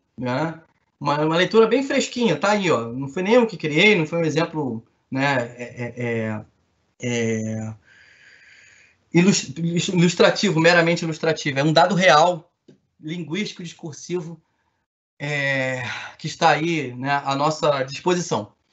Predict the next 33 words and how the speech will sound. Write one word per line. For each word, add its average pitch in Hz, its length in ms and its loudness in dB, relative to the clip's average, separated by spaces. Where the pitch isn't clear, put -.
O 202 80 -2
texto 247 360 4
diz 208 160 -2
assim, 151 300 -4
ó, 101 100 -14
"Não 214 220 4
custa 254 320 -2
lembrar 156 580 2
que 233 100 -6
o 240 60 -2
governador 202 540 0
afastado, 143 800 0
Wilson 175 380 0
Witzel, 143 500 -6
enfrenta 196 540 2
um 208 60 2
processo 185 560 2
de 165 100 -4
impeachment 180 480 -4
sob 175 240 -4
suspeita 165 480 -4
de 160 120 -6
fraudes 147 440 0
na 147 100 0
pandemia." 143 560 -6
Esse 269 340 4
"sob 202 300 -2
suspeita 160 520 -6
de 147 80 -12
fraude 139 400 -6
na 123 120 -8
pandemia" 123 500 -6
aqui, 180 460 -6